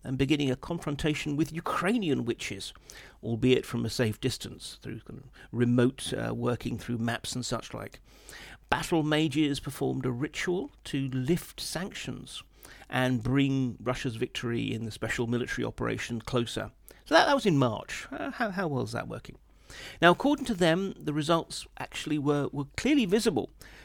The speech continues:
because the Ukrainian army began to lose battles, and Russian soldiers were being reliably protected from Ukrainian shells.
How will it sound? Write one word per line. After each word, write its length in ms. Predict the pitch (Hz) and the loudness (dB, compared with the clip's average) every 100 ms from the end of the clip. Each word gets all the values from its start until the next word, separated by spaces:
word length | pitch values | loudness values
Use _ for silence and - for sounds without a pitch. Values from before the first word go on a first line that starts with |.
| - | -4
because 400 | - 156 165 156 | 0 6 6 6
the 100 | 143 | 4
Ukrainian 460 | 147 147 170 165 156 | -2 2 4 4 4
army 380 | 151 151 139 131 | 6 6 6 4
began 360 | 131 131 131 | 2 4 2
to 100 | 123 | 0
lose 340 | 127 135 151 135 | 0 0 0 2
battles, 580 | 139 139 170 180 175 - 151 151 - 156 | 2 2 -2 -4 -6 -10 -12 -14 2 6
and 300 | 160 156 143 | 6 6 4
Russian 300 | 165 - 170 | 4 2 2
soldiers 440 | 180 165 156 143 | 4 4 4 0
were 160 | 147 139 | 0 2
being 380 | 147 143 139 | 0 0 2
reliably 720 | 127 156 156 156 156 143 147 | 4 6 8 6 6 4 0
protected 640 | 143 151 143 - - 120 - | -2 -4 -4 -4 -4 -6 -4
from 560 | - - 127 120 120 - | 0 4 6 4 -2 -6
Ukrainian 600 | 127 - 131 117 117 117 | -8 -2 0 0 -2 -6
shells. 560 | - 147 107 104 - | -4 -4 -4 -8 -12